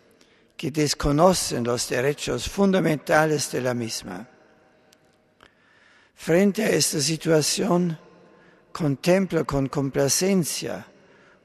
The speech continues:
cómo crece y se consolida la labor de las iglesias particulares en favor de esta institución humana que hunde sus raíces en el designio amoroso de Dios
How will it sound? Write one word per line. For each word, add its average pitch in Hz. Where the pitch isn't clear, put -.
cómo 135
crece 147
y 180
se 139
consolida 143
la -
labor 139
de 156
las 147
iglesias 147
particulares 160
en 160
favor 160
de 131
esta 127
institución 127
humana 170
que 151
hunde 196
sus 151
raíces 160
en 156
el 143
designio 147
amoroso 143
de 127
Dios 160